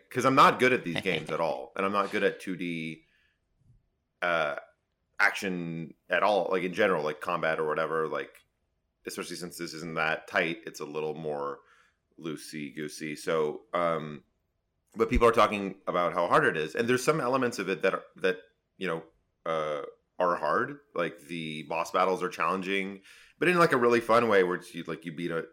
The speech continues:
Speaker 1: like, the, the second or third or fourth or fifth time, not like,
Speaker 2: Mm.
Speaker 1: uh, Demon Souls-esque. But the stealth areas seem to be, like, what people are talking about with the difficulty.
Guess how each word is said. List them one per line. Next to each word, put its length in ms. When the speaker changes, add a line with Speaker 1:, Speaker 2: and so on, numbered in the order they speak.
Speaker 1:
like, 180
the, 100
the 80
second 260
or 140
third 300
or 60
fourth 480
or 80
fifth 280
time, 320
not 220
like, 280
Speaker 2:
Mm. 340
Speaker 1:
uh, 140
Demon 280
Souls-esque. 920
But 200
the 140
stealth 320
areas 340
seem 140
to 80
be, 100
like, 160
what 140
people 200
are 40
talking 380
about 200
with 80
the 60
difficulty. 800